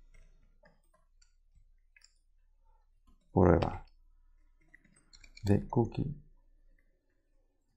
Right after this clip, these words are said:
cerramos, guardamos, nos vamos, creamos la página cookie dos, punto P H P,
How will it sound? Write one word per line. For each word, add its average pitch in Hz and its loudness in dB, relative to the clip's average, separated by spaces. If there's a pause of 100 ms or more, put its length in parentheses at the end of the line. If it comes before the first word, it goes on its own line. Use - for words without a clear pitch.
(1160)
cerramos, 117 8 (560)
guardamos, 107 6
nos 82 2
vamos, 92 6
creamos 92 6
la 76 4
página 76 2
cookie 92 2
dos, 117 8 (4000)
punto 92 -4
P 104 2
H 107 6
P, 107 4